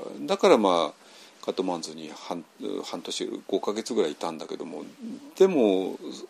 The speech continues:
カトマンズではどうにもならなかったのね。まあ、十万回の答え閉じだけできたんだけどもね。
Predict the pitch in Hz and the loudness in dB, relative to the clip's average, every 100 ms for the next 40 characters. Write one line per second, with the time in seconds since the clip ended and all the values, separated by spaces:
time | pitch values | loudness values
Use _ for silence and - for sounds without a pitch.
0 | - 127 151 151 143 95 82 92 98 80 | -10 -6 0 0 0 0 2 2 0 -2
1 | 78 78 78 - - - 160 139 - _ | -6 -8 -8 -12 -16 -16 -16 -16 -18 _
2 | _ - - - - - - - - - | _ -20 -20 -20 -20 -20 -20 -20 -20 -20
3 | - 135 131 95 98 98 95 98 90 90 | -12 -2 0 0 -2 -2 -2 -2 -2 -2
4 | 90 87 80 76 76 - 73 - - - | -2 -2 -4 -8 -8 -8 -8 -8 -10 -8
5 | - - | -8 -10